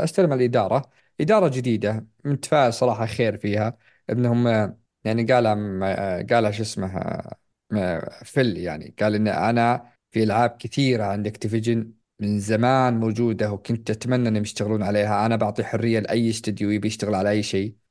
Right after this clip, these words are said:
فهذا شيء ممتاز، يعني، نشوف إن شاء الله الكلام إنه يصدق،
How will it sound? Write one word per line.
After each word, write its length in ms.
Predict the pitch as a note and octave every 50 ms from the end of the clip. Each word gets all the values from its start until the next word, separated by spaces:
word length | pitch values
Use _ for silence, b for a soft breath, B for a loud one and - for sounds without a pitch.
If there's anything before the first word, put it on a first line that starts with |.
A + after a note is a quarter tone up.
| _ _ -
فهذا 220 | A#2 C3 C3 C3
شيء 220 | A2+ - - A#2 A2+
ممتاز، 460 | A2 A2 - G#2 F#2 G2 G#2+ - - - -
يعني، 360 | G#2 G2+ G#2+ G#2+ G#2+ G2 F#2 - -
نشوف 360 | - A#2+ - C3 A#2+ G#2+ -
إن 40 | A2
شاء 180 | G#2+ - A2+
الله 100 | A2 G#2
الكلام 320 | G#2 A2 - A2+ G#2 G2+ G2
إنه 120 | G2+ F#2+
يصدق، 380 | G2+ A2 A2 - - F#2+ G#2+